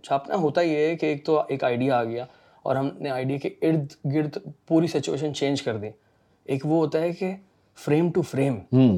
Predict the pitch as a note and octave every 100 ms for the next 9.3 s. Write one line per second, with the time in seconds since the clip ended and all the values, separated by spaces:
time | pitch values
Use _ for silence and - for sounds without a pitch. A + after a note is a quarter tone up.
0 | E2+ C3+ D3+ - D#3+ D#3 - E3 E3+ F3+
1 | F3+ E3+ D3+ D3+ E3 E3+ D#3 C#3+ D#3+ D3
2 | C3 C3 A#2+ A2+ G#2+ - - - C3 C#3+
3 | D#3+ C3+ C3 E3 D#3+ D3 D#3 D#3+ C#3 D#3
4 | F3 E3 - _ _ _ _ - C3+ C3
5 | B2+ C3+ _ _ C3+ C3+ C3+ F#3+ G3 F#3+
6 | - - F3 E3+ E3+ F3 F#3 - D3+ D3
7 | E3 D#3+ E3 E3 D3 E3+ F#3 D#3 C#3+ C3
8 | - A#2+ A#2 G2 G2 A#2+ - - C#3 A#2+
9 | A#2 A#2+